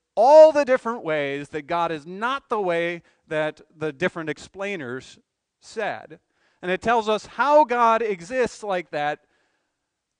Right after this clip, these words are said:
But even then, do we really understand it?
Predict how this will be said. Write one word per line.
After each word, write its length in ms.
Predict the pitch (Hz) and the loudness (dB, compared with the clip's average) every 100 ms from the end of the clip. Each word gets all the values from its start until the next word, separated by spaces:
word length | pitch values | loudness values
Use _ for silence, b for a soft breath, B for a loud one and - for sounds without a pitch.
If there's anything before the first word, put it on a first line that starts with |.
| _ _ _ _ _ _ _ - | _ _ _ _ _ _ _ -6
But 120 | 190 | -4
even 320 | 277 339 302 | -2 -4 -4
then, 440 | 170 151 185 277 254 _ _ _ _ _ _ _ _ _ _ _ _ | -4 -6 -8 -12 -18 _ _ _ _ _ _ _ _ _ _ _ _
do 80 | 151 | -10
we 100 | 185 | -6
really 260 | 220 269 | -6 -6
understand 640 | 247 147 - - 107 110 175 | -8 -12 -20 -20 -20 -18 -18
it? 140 | 285 | -18